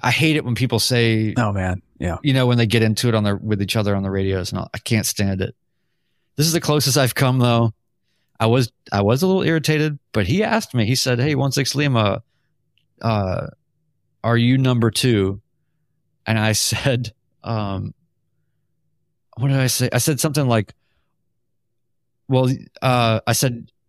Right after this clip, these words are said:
Speaker 1: "Yes, if you've entered the downwind from the crosswind," uh, you know, it, it, or I said, "If you've entered the pattern," I, that's what I said. I said, "If you've entered the pattern on the crosswind, then yes, I'm number two," you know, but it was just,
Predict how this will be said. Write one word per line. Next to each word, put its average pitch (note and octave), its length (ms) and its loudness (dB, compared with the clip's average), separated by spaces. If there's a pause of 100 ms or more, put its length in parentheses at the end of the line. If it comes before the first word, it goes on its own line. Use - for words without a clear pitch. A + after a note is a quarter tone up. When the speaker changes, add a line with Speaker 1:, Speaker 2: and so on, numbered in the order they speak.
(240)
Speaker 1:
"Yes, D3 560 0 (380)
if B2 200 -2
you've D3 180 2
entered D#3+ 240 2
the C#3 60 0
downwind C3+ 480 0
from B2+ 140 0
the A#2 80 0
crosswind," A2+ 720 -2 (1300)
uh, A2 380 0 (200)
you D3 120 0
know, B2 180 2
it, C3+ 180 0
it, D#3 140 -2
or D3 100 2
I C3+ 80 2
said, D3 140 0
"If C3+ 100 0
you've E3+ 140 0
entered D#3 260 2
the C3+ 80 0
pattern," B2+ 580 0 (300)
I, C#3+ 120 0
that's C#3+ 180 0
what A#2+ 80 2
I G#2 40 2
said. G2+ 280 0
I G#2 80 0
said, A2 220 -2
"If G2+ 120 0
you've D3+ 180 2
entered F3 200 0
the D3 60 -2
pattern C#3 380 0
on A2+ 80 2
the A2+ 80 2
crosswind, A#2 720 0 (220)
then B2 120 0
yes, A2 240 0
I'm A2+ 160 0
number G2+ 240 0
two," G2+ 200 -6 (680)
you A#2 120 -4
know, F#2 180 -6 (400)
but C#3 100 0
it - 20 2
was C3+ 120 0
just, - 420 -4